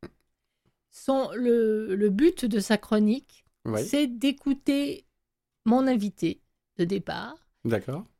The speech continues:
Speaker 1: Alors qu'elle ne connaît pas, elle ne sait rien du tout de, de toi, et elle arrive comme quand t'es arrivée là tout à l'heure. Donc, euh, elle arrive, elle écoute, et d'après ce qu'elle a entendu, elle crée une chanson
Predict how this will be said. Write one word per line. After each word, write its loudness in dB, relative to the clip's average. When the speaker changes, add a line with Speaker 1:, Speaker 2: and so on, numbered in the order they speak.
Speaker 1:
Alors 2
qu'elle 2
ne 4
connaît 2
pas, -4
elle -2
ne -2
sait 0
rien 2
du 0
tout -4
de, -2
de -6
toi, 0
et 2
elle 2
arrive 0
comme 4
quand 2
t'es 0
arrivée 0
là -6
tout -20
à 0
l'heure. -2
Donc, 2
euh, 4
elle 0
arrive, 2
elle 4
écoute, 0
et 0
d'après 2
ce -8
qu'elle 2
a 4
entendu, 0
elle 2
crée -4
une -2
chanson -6